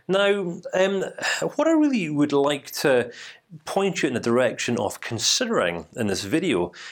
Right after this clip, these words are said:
is just how present your past is. Now remember in that last video we looked at the three dimensions, didn't we? We looked at how well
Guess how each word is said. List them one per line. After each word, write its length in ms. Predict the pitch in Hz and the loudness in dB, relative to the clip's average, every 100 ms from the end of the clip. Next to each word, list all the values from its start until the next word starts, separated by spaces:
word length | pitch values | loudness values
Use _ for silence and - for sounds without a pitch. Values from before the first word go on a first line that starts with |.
| - | -4
is 220 | 190 175 | 0 0
just 520 | 101 92 170 196 - - | -2 0 2 2 -2 -6
how 340 | - 220 220 - | -2 0 0 -2
present 800 | - 208 196 185 98 82 90 - - | -2 2 4 2 0 -6 -8 -14 -6
your 300 | 104 101 98 _ | -2 -2 -2 _
past 440 | - 127 123 120 90 | -4 -2 0 0 -2
is. 380 | 76 - - - - - - - | -2 -2 -4 -8 -20 -14 -14 -4
Now 60 | 151 | 0
remember 420 | 160 202 208 208 | 4 4 2 2
in 80 | 156 | 0
that 120 | 127 | 0
last 300 | 123 117 - | 0 0 -2
video 300 | 131 131 131 | -2 0 2
we 160 | 113 113 | 2 0
looked 240 | 120 117 | 0 -2
at 60 | 104 | -8
the 60 | |
three 200 | - 120 | -4 -2
dimensions, 580 | 113 98 104 110 113 113 | 0 0 0 0 -2 -4
didn't 200 | - 104 | -4 -4
we? 160 | 110 104 | -4 -4
We 100 | 98 | -4
looked 220 | 98 - | -4 -4
at 100 | 95 | -6
how 160 | - 113 | -4 -4
well 440 | 98 110 110 107 | 0 0 0 -2